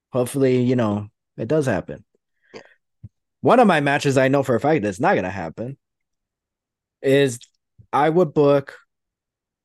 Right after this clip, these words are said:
Speaker 1: John Cena versus The Miz
Speaker 2: Ooh.
Speaker 1: at Fastlane.
Speaker 2: Ooh.
Speaker 1: And then here's my other match. Jimmy Uso versus,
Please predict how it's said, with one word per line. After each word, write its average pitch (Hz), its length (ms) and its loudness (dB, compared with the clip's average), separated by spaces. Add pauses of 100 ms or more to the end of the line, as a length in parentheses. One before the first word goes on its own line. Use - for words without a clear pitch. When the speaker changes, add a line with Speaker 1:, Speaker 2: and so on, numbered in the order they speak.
Speaker 1:
John 143 240 0
Cena 151 260 -4
versus 131 320 -6
The 120 100 -6
Miz 127 480 -8 (720)
Speaker 2:
Ooh. 131 480 -16
Speaker 1:
at 117 140 -12 (120)
Fastlane. 135 600 -4 (1700)
Speaker 2:
Ooh. 110 320 -18 (320)
Speaker 1:
And 131 160 -2
then 151 160 0
here's 147 260 0
my 143 180 0
other 165 200 2
match. 107 540 -12 (200)
Jimmy 190 460 0
Uso 143 640 -2 (340)
versus, 139 840 -4